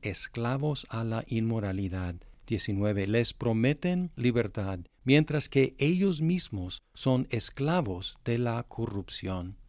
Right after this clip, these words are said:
Ellos se habían permitido dominar por sus pecados y se volvieron esclavos a sus propios pecados. La imagen es de los soldados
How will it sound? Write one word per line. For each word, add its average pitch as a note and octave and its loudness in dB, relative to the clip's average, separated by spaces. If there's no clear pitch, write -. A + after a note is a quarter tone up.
Ellos D3 4
se C#3+ 0
habían C3+ 0
permitido C3+ -2
dominar A#2 2
por A2+ -4
sus D#3 -2
pecados G2+ -4
y C3 0
se B2 0
volvieron A#2 0
esclavos C3 -2
a A2 -6
sus - -10
propios G#2 -6
pecados. F2 -6
La A#2 2
imagen C#3+ 0
es B2 -4
de A2+ 0
los G#2+ -2
soldados A#2 -2